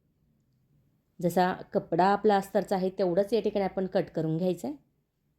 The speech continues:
कमी वेळेत अतिशय सुंदर आणि सोप्या पद्धतीमध्ये बनणारा हा व्हिडिओ आहे. व्हिडिओ शेवटपर्यंत बघा आणि चॅनलसाठी नवीन असाल तर प्लीज व्हिडिओला सबस्क्राईब करायचे विसरू नका. तुमच्यासाठी मी अशाच नवनवीन आणि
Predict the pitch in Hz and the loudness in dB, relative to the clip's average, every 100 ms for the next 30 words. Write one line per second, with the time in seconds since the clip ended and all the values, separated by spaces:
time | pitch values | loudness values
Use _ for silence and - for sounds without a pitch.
0 | _ _ _ _ _ _ _ _ _ _ | _ _ _ _ _ _ _ _ _ _
1 | _ _ _ _ _ _ _ _ _ - | _ _ _ _ _ _ _ _ _ 2
2 | 240 262 269 269 269 233 220 226 214 254 | 6 6 6 4 2 -2 -2 -2 -2 0
3 | 269 277 269 277 202 208 214 214 254 254 | 0 2 2 0 0 0 0 -2 0 0
4 | 247 226 233 220 190 208 196 196 196 202 | 0 0 0 2 2 2 4 2 2 2
5 | 190 185 180 185 226 226 214 208 214 220 | 0 0 0 2 2 2 0 0 0 0
6 | - 220 247 254 240 220 208 190 196 202 | 0 -2 -2 -2 -2 -2 0 0 -2 -6
7 | - _ _ _ _ _ _ _ _ _ | -20 _ _ _ _ _ _ _ _ _
8 | - 185 190 202 196 - 202 190 214 226 | 0 2 4 2 0 0 2 2 2 2
9 | 233 208 175 208 240 233 233 226 233 233 | 2 4 4 4 2 2 0 -2 -2 -2
10 | 233 - 214 196 196 247 240 - 208 175 | -2 -2 -2 0 -2 -4 -6 -2 -2 -2
11 | - 175 160 185 170 165 208 233 240 - | -4 -4 -2 -4 -4 -6 -2 0 0 -2
12 | 240 - _ _ _ _ _ _ _ - | -8 -10 _ _ _ _ _ _ _ -2
13 | 269 277 302 294 302 302 277 277 277 277 | 0 2 2 2 2 2 2 0 0 -2
14 | 269 269 262 269 262 254 | 0 2 2 2 2 0